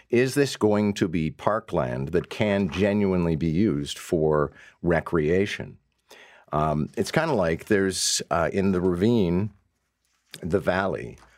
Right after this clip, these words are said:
uh, where you can find, uh, trying to remember, Flemington Golf Course. I talk about it all the time. Um, it's land that is partly owned by the, uh, Hydro Toronto, and then,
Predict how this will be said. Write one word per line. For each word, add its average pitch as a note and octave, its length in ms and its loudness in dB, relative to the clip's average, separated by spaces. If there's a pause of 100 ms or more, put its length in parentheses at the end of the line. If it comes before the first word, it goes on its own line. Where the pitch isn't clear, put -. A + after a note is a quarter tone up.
(160)
uh, D2 220 0
where F2+ 280 2
you F2+ 140 2
can E2+ 160 0
find, E2+ 600 -2 (1080)
uh, D#2 240 0 (600)
trying D#2 140 -4
to C#2 60 -4
remember, C#2 340 -2
Flemington F#2 440 2
Golf A2+ 240 2
Course. - 240 -8
I - 80 -6
talk D#2+ 220 -2
about D#2+ 160 -2
it D#2 80 -2
all D#2 140 2
the D2+ 60 -2
time. E2 320 -2 (520)
Um, D#2+ 500 0
it's - 300 -2
land B2 380 2
that G#2 100 2
is F#2 260 0
partly A#2+ 340 -2
owned F#2 360 2
by E2+ 180 2
the, D2 340 0
uh, C#2 180 2
Hydro G2+ 420 0
Toronto, D2 760 0
and D2+ 300 -2
then, D2 460 -2